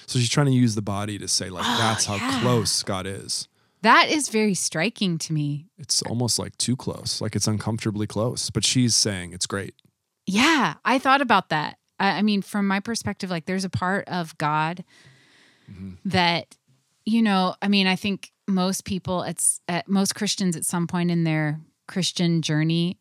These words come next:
Speaker 2: are, like, a little uncomfortable with the fact that God knows everything about them
Speaker 1: Right.
Speaker 2: and also, like, knows, you know, what will be about them. And so
Speaker 1: Mm-hmm.
Speaker 2: thinking about God as that close
Speaker 1: Yeah.
Speaker 2: is beautiful and also,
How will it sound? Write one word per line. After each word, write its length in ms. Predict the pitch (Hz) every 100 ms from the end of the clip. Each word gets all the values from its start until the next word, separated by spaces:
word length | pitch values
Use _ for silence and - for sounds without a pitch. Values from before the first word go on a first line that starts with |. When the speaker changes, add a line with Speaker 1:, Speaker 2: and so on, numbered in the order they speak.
| -
Speaker 2:
are, 160 | 160 156
like, 320 | 151 139 - _ _ _ -
a 60 | 180
little 200 | 180 180
uncomfortable 520 | 175 175 170 175 160
with 100 | 143
the 60 |
fact 240 | 151 147 -
that 120 | 101
God 240 | 147 147 147
knows 280 | 143 170
everything 380 | 175 185 208 233
about 280 | 226 226 -
them 320 | 269 269 269 -
Speaker 1:
Right. 220 | 196 98 95
Speaker 2:
and 380 | 170 160 160 - -
also, 520 | 165 160 - 175 160
like, 320 | 151 147 143 175
knows, 840 | 170 165 175 170 165 - - - _ _ _ _ _ _
you 120 | 185
know, 300 | 160 139 139 - _ _ _ _ _ _ _
what 320 | 160 170 - 160
will 180 | 151
be 340 | 170 196 214 208 -
about 280 | 170 175 -
them. 180 | 208
And 160 | 127 185
so 100 | 190
Speaker 1:
Mm-hmm. 100 | 185
Speaker 2:
thinking 340 | 247 285 277
about 220 | 214 156 123
God 260 | 170 190
as 180 | 147 - -
that 320 | 165 165 185 -
close 640 | - 175 196 151 - - - -
Speaker 1:
Yeah. 160 | 98 92
Speaker 2:
is 180 | 190 160
beautiful 480 | 170 185 226 285
and 160 | 269 185
also, 340 | 196 214 254